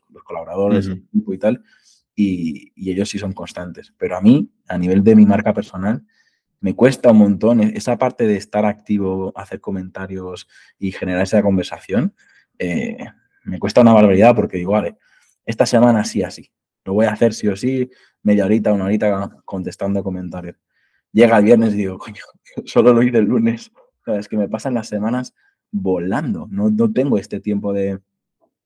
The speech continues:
Speaker 1: de reunión en reunión, de visita en visita, tal, no tengo este momento de decir, "Va, dos horas com-, haciendo comentarios", ¿no? Supongo que
Speaker 2: Mm.
Speaker 1: mucha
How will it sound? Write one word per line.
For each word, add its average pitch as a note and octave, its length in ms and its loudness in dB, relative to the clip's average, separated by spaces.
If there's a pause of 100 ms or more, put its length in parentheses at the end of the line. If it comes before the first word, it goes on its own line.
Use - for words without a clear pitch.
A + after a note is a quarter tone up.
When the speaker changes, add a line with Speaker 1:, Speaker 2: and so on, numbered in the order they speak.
Speaker 1:
de G#2 140 -8
reunión G2 300 0
en B2 100 2
reunión, A2 320 0
de G#2 80 0
visita G2 240 -8
en A#2 80 -2
visita, G#2+ 260 -6
tal, B2+ 200 -6 (420)
no G#2+ 100 -4
tengo A#2+ 220 -2
este G2+ 160 -8
momento G2 280 -4
de F#2+ 80 0
decir, F#2+ 300 -6
"Va, G2 240 -10
dos A2+ 240 -4
horas B2+ 220 -2
com-, G2 200 -6
haciendo G2 380 -8
comentarios", F2+ 560 -14
¿no? F#2 160 -20 (420)
Supongo A#2+ 340 4
que D3 80 4
Speaker 2:
Mm. B2 60 4
Speaker 1:
mucha G#2+ 200 6